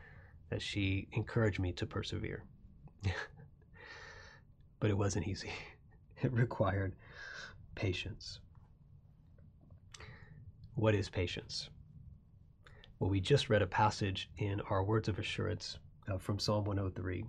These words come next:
that describes God's patience like this. We just read it. "He is slow to anger. He will not always accuse us or be angry forever. He has not dealt with our sins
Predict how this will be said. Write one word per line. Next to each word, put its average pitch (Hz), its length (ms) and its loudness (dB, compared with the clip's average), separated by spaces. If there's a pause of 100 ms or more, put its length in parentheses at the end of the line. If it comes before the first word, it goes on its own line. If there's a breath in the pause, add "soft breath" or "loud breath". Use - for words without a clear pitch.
(100)
that 104 120 0
describes 113 460 2
God's 98 320 0
patience - 720 -6 (360)
like 95 240 2
this. 101 340 0 (480)
We 98 100 0
just 95 240 0
read 123 160 6
it. 87 100 2
"He 101 120 2
is 92 80 0
slow 101 240 2
to - 180 0
anger. 120 380 4
He 113 160 2
will 113 160 4
not 117 240 6
always 123 340 4
accuse 151 540 6
us 80 320 -2 (340 soft breath)
or 135 100 8
be 143 220 10
angry 151 400 12
forever. 151 760 6 (220 loud breath)
He 165 160 12
has 156 140 12
not 147 240 10
dealt 156 260 8
with 123 160 6
our 123 120 8
sins 156 540 10